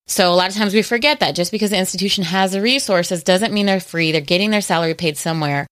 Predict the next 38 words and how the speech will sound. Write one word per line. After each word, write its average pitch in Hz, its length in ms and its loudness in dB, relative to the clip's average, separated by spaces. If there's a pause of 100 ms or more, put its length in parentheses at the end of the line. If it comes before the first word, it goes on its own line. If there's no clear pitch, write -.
(280)
And 180 140 0
if 175 100 -2
they 170 120 2
weren't 202 280 0
using 208 240 0
the 190 80 -2
time, 196 480 -2 (420)
um, 170 180 0
what 175 140 2
you're 226 640 0 (420)
asking 156 380 -4
for, 180 120 -2
they'd 180 180 2
be 196 80 -2
using 214 360 2
it 180 60 2
on 170 120 0
something 151 360 -4
else. - 180 -6
So 175 220 0 (260)
you 190 140 0
wanna 262 260 4
factor 196 380 -4
in 180 80 0
the 170 80 -2
cost 165 420 -2
of 151 120 -6
the 156 60 -4
salaries. 147 600 -2 (560)
You 196 100 0
wanna 277 180 4
factor 202 380 -2
in 190 200 2
the 185 80 0
cost 165 420 -2 (100)
of 160 300 0
the 160 100 0
nurse 160 240 0